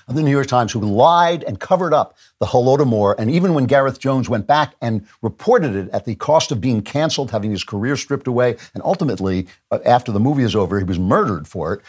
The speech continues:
Uh, but it, it, after he does that, uh, Walter Duranty goes in the New York Times and basically says, "It's not true. It's not happening." He covers it up actively. The fact that the New York Times, um,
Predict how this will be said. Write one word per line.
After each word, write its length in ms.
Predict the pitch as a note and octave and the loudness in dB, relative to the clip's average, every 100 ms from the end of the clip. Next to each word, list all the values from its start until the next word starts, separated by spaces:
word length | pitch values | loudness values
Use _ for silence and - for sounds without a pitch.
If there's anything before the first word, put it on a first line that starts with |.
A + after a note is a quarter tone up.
| - - | -18 -6
Uh, 300 | F#2 F#2+ F#2+ | -2 0 -2
but 480 | - F#2 A#2 - _ _ _ _ _ | -4 0 0 0 _ _ _ _ _
it, 160 | C#3 - - - | -8 -6 -12 -10
it, 480 | - - B2+ C#3+ C3+ | -8 -4 -4 0 2
after 260 | D3 E3 | 2 2
he 140 | C3 D3+ | -2 2
does 220 | D#3+ A2+ | 2 2
that, 240 | A2 A2+ - _ A2 | 0 0 -6 _ -2
uh, 80 | G2+ | 2
Walter 260 | B2 C3 | 2 0
Duranty 280 | B2+ B2 A2 | -2 -2 -2
goes 320 | F2 B2 A#2+ | 0 0 0
in 60 | C#3 | 0
the 80 | C3+ | 0
New 80 | |
York 180 | B2 A#2 | 0 0
Times 300 | - G2+ G2+ | -2 -2 -2
and 100 | F2+ | -2
basically 380 | G2+ G2+ G#2 G2+ | -4 -4 -4 -6
says, 320 | - G2 F2+ | -4 -4 -4
"It's 180 | F#2 - | -6 -4
not 240 | F#2+ F2 | -2 -2
true. 340 | - - B2 F2+ | -2 -2 -2 -2
It's 140 | F2 | -4
not 260 | G#2 F#2+ F2+ | -2 -2 -2
happening." 420 | A#2+ A#2 G2 E2+ | -2 -2 -4 -8
He 120 | G2+ - | -10 -12
covers 380 | - - D#3+ A2 | -8 -4 -2 0
it 80 | C3 | 0
up 200 | A#2+ - - _ _ | 0 -4 -20 _ _
actively. 640 | D#3+ E3 - G#2 F2 E2+ F2 - - | -2 -2 -4 -8 -6 -8 -8 -16 -12
The 80 | - | -12
fact 380 | - F3 G3+ - | 0 0 0 -6
that 120 | D#3+ | -4
the 80 | D3+ | 0
New 120 | C3+ | 0
York 240 | C3+ A#2+ | 0 -2
Times, 460 | C3 C3 A#2 G2 - _ _ | -2 0 0 -2 -6 _ _
um, 400 | - G#2 G#2 A2 | -2 2 2 -2